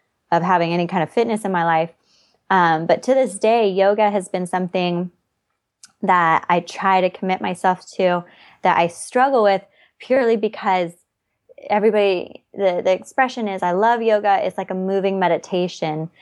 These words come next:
And I fucking hate meditation. I'm no good at it. I can't turn my brain off.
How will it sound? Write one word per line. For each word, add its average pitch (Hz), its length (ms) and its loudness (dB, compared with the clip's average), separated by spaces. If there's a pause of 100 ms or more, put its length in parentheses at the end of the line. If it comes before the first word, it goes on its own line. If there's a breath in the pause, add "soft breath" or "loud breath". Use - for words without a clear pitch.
(240 loud breath)
And 180 140 0
I 180 100 4
fucking 190 420 0
hate 180 360 2
meditation. 170 800 2
I'm 156 220 -2
no 175 180 0
good 180 240 0
at 160 160 0
it. 160 260 0 (320 loud breath)
I 170 100 0
can't 196 380 -2
turn 220 220 0
my 226 120 2
brain 175 360 0
off. 165 400 0